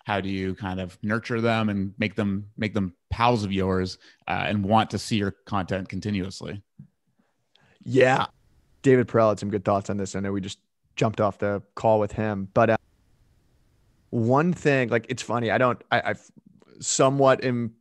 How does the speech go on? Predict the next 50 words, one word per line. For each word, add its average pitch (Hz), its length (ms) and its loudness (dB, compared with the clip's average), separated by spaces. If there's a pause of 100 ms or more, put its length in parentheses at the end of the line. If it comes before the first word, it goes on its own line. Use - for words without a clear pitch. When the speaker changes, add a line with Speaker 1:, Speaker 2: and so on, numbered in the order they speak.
(160)
Speaker 2:
focused 127 560 2
on 120 120 2
a, 110 460 -2
on 110 140 2
a 107 260 -2 (240)
niche 120 420 0
right 110 200 2
now 107 300 0
with 101 180 0
Compound, 107 600 0
and 95 60 -6
we 98 60 -8
definitely 107 300 0
serve 107 260 0
a 92 40 -10
very 101 200 -2
specific - 540 -6
type - 260 -2
of 113 140 -10
person. 127 420 0
But 107 240 0 (420)
if 117 80 -4
you 156 80 6
look 175 120 6
at 143 60 0
my 117 100 4
Twitter 117 260 0
feed, 107 200 -2
and, 95 200 -4
and 135 100 -2
again, 117 200 0
I 107 40 -2
don't 113 120 -4
have 92 100 -6
a 90 40 -8
huge 101 260 -4
audience 95 360 -2
or 92 40 -10
whatever, 90 240 -4
but 107 240 0
if 110 80 -8
you 143 40 2
look 156 80 4
at 131 60 2
my 113 80 2
Twitter 107 220 0
feed, 98 180 -4
it's 95 160 -8
not, 101 340 0 (140)
it's, - 360 -8